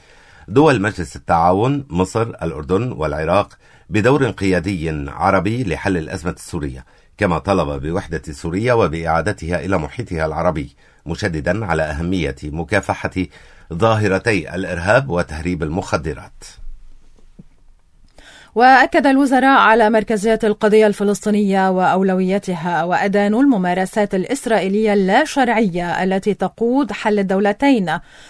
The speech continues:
Speaker 2: وفرص تحقيق السلام العادل والشامل على أساس حل الدولتين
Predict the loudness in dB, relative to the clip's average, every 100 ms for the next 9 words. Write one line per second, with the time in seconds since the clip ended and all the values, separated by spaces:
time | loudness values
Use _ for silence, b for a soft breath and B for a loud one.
0 | B B 2 4 6 4 0 -4 0 2
1 | 0 0 -2 0 -2 -2 -4 -2 0 2
2 | 2 2 0 -4 -4 -2 0 2 2 2
3 | -2 -2 -2 -2 0 2 4 4 2 -2
4 | -2 0 0 0 -2 -2 0 0 0 -6
5 | -2 0 2 0 -6 -6 -6 -4 -4 -2
6 | 2 4 4